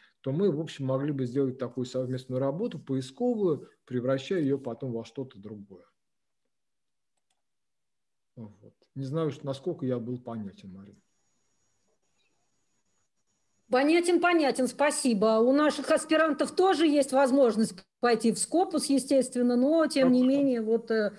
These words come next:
Speaker 2: все равно хочется новые инструменты иметь всегда.
Speaker 1: Ну да, пойти-то может каждый. Важно, чтобы потом то, что он оттуда вытащил, можно было представить быстро, аккуратно,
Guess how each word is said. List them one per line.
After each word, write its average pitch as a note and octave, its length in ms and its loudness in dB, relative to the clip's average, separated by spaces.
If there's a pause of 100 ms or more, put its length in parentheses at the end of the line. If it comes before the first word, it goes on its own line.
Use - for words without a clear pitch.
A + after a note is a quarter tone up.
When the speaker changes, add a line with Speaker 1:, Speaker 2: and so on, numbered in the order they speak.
(240)
Speaker 2:
все C4 120 2
равно E4 240 4
хочется C4 440 0
новые B3+ 300 6
инструменты B3 960 2
иметь A#3+ 260 4
всегда. A3 440 2
Speaker 1:
Ну A3 60 6
да, A#3+ 160 8
пойти-то G#3+ 720 0
может A3 400 2
каждый. A3 540 6
Важно, F3+ 320 0
чтобы - 300 -2
потом G3 560 0
то, G3 140 0
что F#3+ 160 -2
он F#3 100 0
оттуда F#3 320 2
вытащил, G3+ 560 -2
можно F3+ 340 0
было E3+ 200 2
представить E3+ 680 -4
быстро, D#3+ 680 -4 (280)
аккуратно, E3 920 0